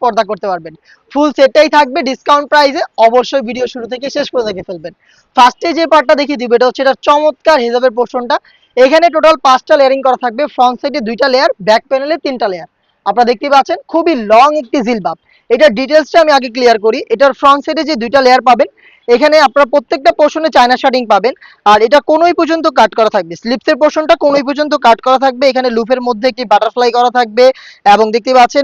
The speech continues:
প্রত্যেকটা পোর্শনে হ্যাম কোয়ালিটি চাপসেল এবং ওভারলকের মাধ্যমে এই হান্ড্রেড পার্সেন্ট চায়না শার্টিংটা বসানো থাকবে। থুতনিতে আপনি পেয়ে যাবেন এলাস্টিক, যেটা ফেসটাকে রাউন্ড শেপে খুব সুন্দরভাবে ধরে রাখতে সাহায্য করবে। কপাল ঢাকার জন্য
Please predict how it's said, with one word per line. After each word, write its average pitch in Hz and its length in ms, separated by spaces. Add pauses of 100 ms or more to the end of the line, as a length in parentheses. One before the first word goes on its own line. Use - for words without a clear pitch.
প্রত্যেকটা 285 460
পোর্শনে 294 360
হ্যাম 240 220
কোয়ালিটি 269 300
চাপসেল 262 380
এবং 233 100 (100)
ওভারলকের 269 480
মাধ্যমে 269 280 (100)
এই 214 80 (420)
হান্ড্রেড 262 420
পার্সেন্ট 302 420
চায়না 240 260
শার্টিংটা 254 340
বসানো 202 340
থাকবে। 165 240 (400)
থুতনিতে 277 400
আপনি 269 220
পেয়ে 277 160
যাবেন 277 180 (120)
এলাস্টিক, 247 460
যেটা 247 200
ফেসটাকে 254 340 (100)
রাউন্ড 247 260
শেপে 311 240
খুব 277 180
সুন্দরভাবে 285 420
ধরে 254 200
রাখতে 247 260
সাহায্য 214 240 (120)
করবে। 220 200 (400)
কপাল 269 340
ঢাকার 311 280
জন্য 320 140